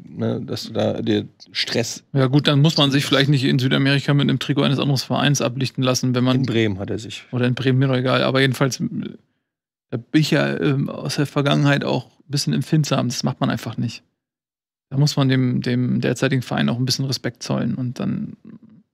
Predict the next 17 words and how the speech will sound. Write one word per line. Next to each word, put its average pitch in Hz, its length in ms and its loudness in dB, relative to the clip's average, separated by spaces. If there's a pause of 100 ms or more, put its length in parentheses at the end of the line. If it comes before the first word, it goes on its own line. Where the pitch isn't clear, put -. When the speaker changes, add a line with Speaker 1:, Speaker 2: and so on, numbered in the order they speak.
(640)
Speaker 2:
ja, 101 80 -12
das - 380 -12
kannst 117 200 -8
du 139 40 -2
einfach 135 180 -4
nicht 120 120 -4
bringen. 131 280 0 (800)
Da 139 80 0
muss 156 220 4
man 147 120 2
das, 135 240 0 (100)
kannst 147 220 -2
du 139 40 6
hinter 147 180 4
den 143 100 2
Kulissen 160 380 2
machen 175 360 2